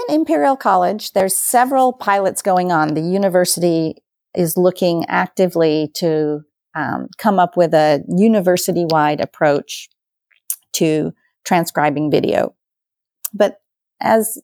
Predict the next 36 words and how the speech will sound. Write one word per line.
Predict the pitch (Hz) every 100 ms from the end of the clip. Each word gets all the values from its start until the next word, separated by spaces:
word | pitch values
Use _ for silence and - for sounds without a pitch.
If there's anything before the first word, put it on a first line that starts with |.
| -
many | 190 190 208 262
people | 302 269 262 262
who | 233 226
work | 214 -
at | - -
universities | 196 190 185 180 180 180
might | 180 175
know, | 175 160 151
that | - -
sometimes | - 208 208 190 180
that | 165 -
takes | 185 175
a | 170
long | 160 175 190
time | - 175 156 143 143 - _ _ _
for | - 170
things | 170 160 -
to | - 170 156 147 143 _ _ -
come | - 180
together. | 170 160 160 147 -
So | - - 165
we | 190 233
needed | 277 233 175
a | 160
quick | - 202 -
solution. | 185 156 147 - 147
We | 151 170
needed | 170 160 -
something | 170 165 160 -
that | 156 -
we | 160
could, | - 160 165 _ _ _ _ _
um, | 151 135 - - - _
operationalize | 175 165 185 180 180 180 170 160 165
right | 160
away. | 160 214 247 226 220